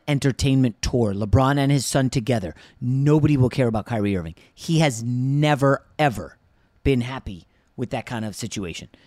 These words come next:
It's gonna be all about LeBron in twenty twenty, not this season, but the following season. It's gonna be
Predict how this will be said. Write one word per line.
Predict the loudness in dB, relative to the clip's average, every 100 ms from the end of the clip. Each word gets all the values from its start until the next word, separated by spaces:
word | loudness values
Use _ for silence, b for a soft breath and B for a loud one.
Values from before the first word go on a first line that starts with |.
| -8
It's | -2
gonna | 0
be | 0 0
all | 2 4 4
about | 4 2
LeBron | 0 2 2 0
in | 0 0
twenty | 2 2 2
twenty, | -2 -2
not | 0 2
this | 0
season, | 0 -6 -6 -18 b b b b b -2
but | -2
the | -2
following | 2 4 4 2 -4
season. | -12 -16 -20 _ _ _ -4
It's | -4 2
gonna | 4
be | 4